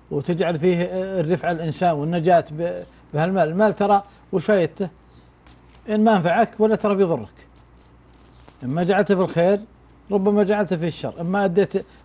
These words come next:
الحق الذي عليك، معناها أنك قصرت فيما أوجب الله عليك. الإنسان وش، الله المستعان.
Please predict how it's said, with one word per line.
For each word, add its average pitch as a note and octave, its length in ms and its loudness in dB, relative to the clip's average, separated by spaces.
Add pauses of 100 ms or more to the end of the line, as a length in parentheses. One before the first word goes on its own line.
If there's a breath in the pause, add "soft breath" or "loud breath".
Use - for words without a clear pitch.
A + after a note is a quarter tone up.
الحق E3 300 -4
الذي F3+ 260 2
عليك، F3+ 340 2 (480)
معناها F3+ 500 -2 (500)
أنك E3+ 280 -2
قصرت F3+ 380 -2
فيما D#3+ 300 -2
أوجب D#3 280 0
الله C#3+ 140 0
عليك. A#2+ 240 -4 (100)
الإنسان A#3+ 300 -8 (120)
وش، - 180 -14 (1300)
الله E3+ 140 -8
المستعان. E3 340 -10